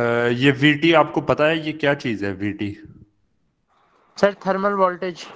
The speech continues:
Speaker 1: हाँ, तो ये आपको जो है ना, ये पता होनी चाहिए, ये आपको given कभी भी नहीं इसमें देंगे।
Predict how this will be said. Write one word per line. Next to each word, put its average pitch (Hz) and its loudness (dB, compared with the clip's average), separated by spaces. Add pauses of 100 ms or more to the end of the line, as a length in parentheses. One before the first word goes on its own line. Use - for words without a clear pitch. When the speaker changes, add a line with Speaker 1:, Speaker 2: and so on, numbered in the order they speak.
(680)
Speaker 1:
हाँ, 92 -12
तो - -8
ये 143 2
आपको 147 6
जो 147 2
है 139 2
ना, 147 0
ये 139 -4
पता 131 4
होनी 127 0
चाहिए, 131 -2
ये 127 -2
आपको 117 0
given 113 -2
कभी 113 -2
भी 117 -4
नहीं 117 -6
इसमें 98 -8
देंगे। 87 -10